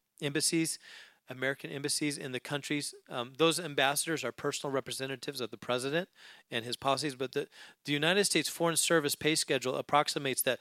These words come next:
in twenty ten, the lowest paid ambassador was right around forty-seven thousand dollars a year. But their life oftentimes is in danger.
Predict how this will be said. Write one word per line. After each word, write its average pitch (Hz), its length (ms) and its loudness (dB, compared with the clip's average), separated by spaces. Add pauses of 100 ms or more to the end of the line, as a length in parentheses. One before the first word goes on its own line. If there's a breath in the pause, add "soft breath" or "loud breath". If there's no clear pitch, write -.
(220 loud breath)
in 131 100 -2
twenty 165 340 -2
ten, 151 280 -2
the 123 100 0
lowest 139 340 4
paid 151 200 2
ambassador 131 580 2
was 117 160 0
right 120 140 4
around 123 180 0
forty-seven 127 540 -2
thousand 117 320 -2
dollars 113 240 -2
a 110 40 -4
year. 110 220 -2 (880 loud breath)
But 139 220 2
their 127 180 2
life 123 500 -2
oftentimes 135 680 0
is 110 80 -4
in 110 80 -6
danger. 110 400 -2